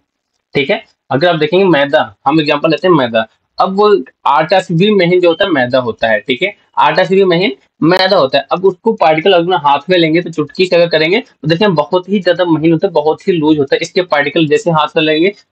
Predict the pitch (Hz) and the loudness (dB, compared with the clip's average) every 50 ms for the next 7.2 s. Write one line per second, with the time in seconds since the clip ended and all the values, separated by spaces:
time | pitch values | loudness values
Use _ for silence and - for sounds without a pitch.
0 | - 170 143 156 - 175 185 185 208 202 180 160 165 160 151 156 160 151 131 139 | -8 -6 -4 -2 0 -2 0 2 2 2 4 4 4 2 2 2 0 0 0 -2
1 | 117 104 101 - - 113 113 107 101 - _ _ _ _ _ _ _ _ _ _ | -2 -2 -4 -8 -10 -8 -6 -6 -8 -8 _ _ _ _ _ _ _ _ _ _
2 | _ _ _ - _ _ _ _ _ - 170 196 190 - - - _ 214 208 190 | _ _ _ -20 _ _ _ _ _ 0 2 2 0 -2 -6 -6 _ -2 0 0
3 | 185 190 202 180 170 170 170 160 180 180 165 160 165 165 165 - 160 156 170 170 | 2 2 2 2 2 0 0 0 2 2 2 4 2 2 0 -2 -2 -2 0 0
4 | 175 170 170 180 170 160 - 180 226 - - _ _ - - 160 - 214 208 156 | 0 -2 0 0 0 2 2 0 0 -2 -6 _ _ -8 -6 -4 -2 -2 0 0
5 | 147 151 170 220 214 - - 165 151 170 170 196 185 165 151 208 214 185 143 131 | 0 0 0 -2 -2 0 -2 -2 0 0 0 0 0 0 0 2 2 2 2 2
6 | 123 131 151 180 185 165 139 - - 139 156 185 - 156 143 135 151 170 175 165 | 0 0 2 2 2 2 0 -2 -4 -4 -4 -4 -2 -4 -4 -2 0 0 2 2
7 | 156 160 185 220 | 2 0 0 -2